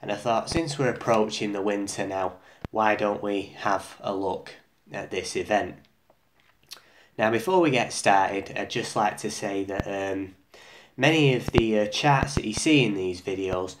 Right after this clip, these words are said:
come from the historical archive at weta central dot d. They have a historical archive going back to January the first of eighteen seventy-one.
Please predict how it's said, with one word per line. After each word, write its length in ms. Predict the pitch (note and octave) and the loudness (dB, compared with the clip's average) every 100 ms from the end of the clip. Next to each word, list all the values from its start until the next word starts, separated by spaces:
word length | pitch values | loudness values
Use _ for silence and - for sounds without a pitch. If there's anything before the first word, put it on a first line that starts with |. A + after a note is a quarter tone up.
| - _ | -20 _
come 180 | A2+ G#2 | -4 -4
from 240 | - G#2 | -2 -4
the 80 | G2 | -4
historical 760 | G2 G2 - D#3+ D3 - A#2 | -8 -10 0 4 4 2 2
archive 600 | G2+ G2+ G2 - G2 F#2+ | 4 4 0 -2 -2 -2
at 120 | G2 - | -6 -4
weta 380 | G2+ - - | -4 -4 -8
central 480 | F#2+ F#2+ F#2+ - F#2+ | -4 -4 -4 -4 -4
dot 320 | F2+ F#2 - | -2 -4 -4
d. 320 | - F#2 E2+ - - - _ | -6 -4 -6 -12 -20 -20 _
They 80 | G2 | -6
have 180 | F#2+ F#2 | -4 -4
a 80 | F#2+ | -6
historical 640 | F#2 - D3+ C#3+ - A2+ | -6 2 4 4 4 4
archive 520 | G#2 - - G#2 G2+ | 4 2 -2 -2 -2
going 260 | G#2+ G2 F#2+ | -4 -4 -4
back 200 | F#2+ - | -6 -6
to 140 | - | -8
January 480 | F2+ B2+ C#3+ C#3+ B2+ | 0 2 4 2 2
the 140 | A2 G#2+ | 0 -2
first 480 | - G2+ F#2+ - | -4 -6 -6 -8
of 80 | F#2 | -6
eighteen 560 | G#2 G#2+ - - G2 F#2+ | -4 -4 -6 -8 -6 -6
seventy-one. 880 | - G2 F#2+ - F#2+ F#2 A2+ C#3+ | -2 -2 -2 -8 -6 2 2 2